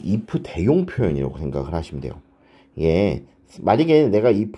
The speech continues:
이게 생각이 안 나면 여러분, 그냥 provided that, 이게 생각이 돼 있다고 봐야 돼. 그냥 provided that, 그냥 if랑 똑같은 뜻이라고 생각하셔도 괜찮아요.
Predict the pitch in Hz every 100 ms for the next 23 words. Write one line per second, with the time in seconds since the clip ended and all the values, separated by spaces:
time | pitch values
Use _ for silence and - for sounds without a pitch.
0 | - 92 131 127 196 226 123 87 87 135
1 | 87 85 101 113 92 95 170 220 214 208
2 | 180 156 131 - 104 - - 98 104 139
3 | 160 107 76 67 71 65 64 - - 62
4 | - _ - - 147 120 92 - - 78
5 | - _ - - - 165 104 - 254 233
6 | 175 - 247 262 233 226 202 196 202 208
7 | 202 202 135 135 185 107 127